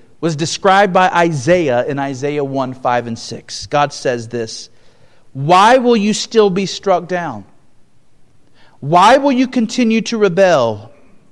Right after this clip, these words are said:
The whole head is sick. The whole heart is faint. From the sole of the foot even to the head,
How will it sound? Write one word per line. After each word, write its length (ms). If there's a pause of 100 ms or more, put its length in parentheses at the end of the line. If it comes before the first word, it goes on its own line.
(480)
The 160
whole 320
head 360
is 120
sick. 480 (840)
The 120
whole 260
heart 560
is 200
faint. 600 (640)
From 200
the 80
sole 480
of 100
the 140
foot 500
even 380
to 120
the 140
head, 480